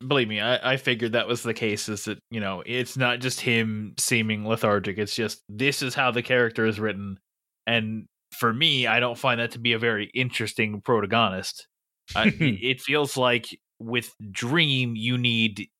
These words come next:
Speaker 1: interesting side characters with him all the time. And that's why I like the first five episodes, because he does have interesting side characters with him all the time.
Speaker 2: Yeah, for sure.
Speaker 1: Uh, and then in the later episodes, it's kinda just like Dream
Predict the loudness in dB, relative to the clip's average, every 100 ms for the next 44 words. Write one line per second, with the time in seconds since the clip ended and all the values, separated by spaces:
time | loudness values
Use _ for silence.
0 | -4 -2 -2 -4 -2 -2 -2 0 0 0
1 | -2 -2 -2 -4 -6 -6 -4 -4 -2 0
2 | 0 0 2 2 2 -4 _ _ _ _
3 | -2 0 0 2 4 4 4 2 0 -2
4 | 2 4 2 -4 _ 0 0 2 0 0
5 | -4 -6 -8 -8 -8 -4 -2 0 2 2
6 | 4 2 2 0 0 -2 -4 -4 0 2
7 | 2 0 -4 -4 -10 -8 -4 -4 -6 _
8 | 2 4 4 0 0 0 -2 _ _ 0
9 | 2 2 -2 -2 2 4 4 0 _ _
10 | _ _ -2 0 4 2 0 -4 -2 0
11 | 2 4 2 0 -2 -2 -2 -6 -2 -2
12 | -2 -4 -2 -4 -6 _ _ _ _ -14
13 | -6 -2 2 2 4 2 2 -2 -6